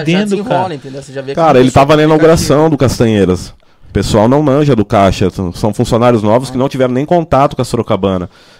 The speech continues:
Speaker 3: Eu não levei ninguém, eu queria começar um negócio do zero. Porque eu cresci fazendo tudo daquele jeito. Vamos fazer, vamos fazer acontecer. E hoje você precisa ter todo um de-,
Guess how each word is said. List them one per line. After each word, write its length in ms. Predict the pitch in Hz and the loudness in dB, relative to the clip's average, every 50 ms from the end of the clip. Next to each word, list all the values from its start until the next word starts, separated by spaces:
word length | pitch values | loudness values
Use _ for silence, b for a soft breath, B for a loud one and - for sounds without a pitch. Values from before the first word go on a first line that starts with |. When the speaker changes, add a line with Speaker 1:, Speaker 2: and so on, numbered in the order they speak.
| b - | b -6
Speaker 3:
Eu 80 | 92 | -4
não 80 | 92 101 | 0 0
levei 240 | 107 107 101 117 123 | 0 2 2 0 -2
ninguém, 480 | 143 160 151 113 117 131 143 131 120 | -2 -2 -2 -2 -2 0 -2 -2 -2
eu 100 | 110 101 | -4 -2
queria 200 | - 120 117 123 | -2 0 0 0
começar 360 | - 147 139 131 - - 147 | 2 0 0 -2 -2 -2 -2
um 60 | 147 180 | 0 0
negócio 400 | 175 147 127 127 123 120 - 127 | 0 2 4 2 2 2 0 -2
do 100 | 117 107 | -2 -2
zero. 460 | 92 95 101 107 101 95 90 92 92 b b b b b b b b b b b b b b - | -2 0 0 0 0 0 0 -2 -4 b b b b b b b b b b b b b b -4
Porque 240 | 107 107 - - | -4 -2 2 2
eu 80 | 156 160 | 0 2
cresci 680 | - 190 175 151 - - - 147 175 240 269 262 175 | 2 2 2 2 0 -2 -4 -2 0 2 2 2 0
fazendo 380 | - - 147 135 139 165 180 185 | 0 0 -2 0 0 -2 -4 -4
tudo 360 | - _ 175 190 208 220 247 | -6 _ -2 -2 0 -2 -2
daquele 340 | 233 226 208 208 214 214 208 | -2 -2 -2 0 -2 0 2
jeito. 240 | 190 175 156 131 123 | 2 2 0 0 0
Vamos 260 | 151 175 208 226 - | 0 0 0 0 -2
fazer, 480 | 277 285 277 247 220 220 240 262 233 b b b b b b b b | -4 -4 -4 -4 -4 -4 -4 -4 -6 b b b b b b b b
vamos 160 | - 131 139 - | -4 -4 -2 0
fazer 220 | 170 160 151 190 | 0 0 2 0
acontecer. 680 | 190 190 202 196 185 - 170 160 - - 143 120 107 104 | 0 0 -2 -6 -4 -4 -4 -6 -4 -4 -2 -2 0 0
E 80 | 123 143 | 2 2
hoje 200 | 131 127 143 147 | 4 4 2 0
você 240 | 147 143 - 143 | -2 -6 -8 -10
precisa 320 | 123 - - 123 139 165 160 | -10 -6 -4 -2 0 -2 -2
ter 180 | - 151 147 | -2 -2 -4
todo 460 | 147 - - 127 110 110 117 123 143 147 | -2 -2 0 2 4 4 4 2 0 -4
um 40 | |
de-, 120 | 147 160 | -4 -6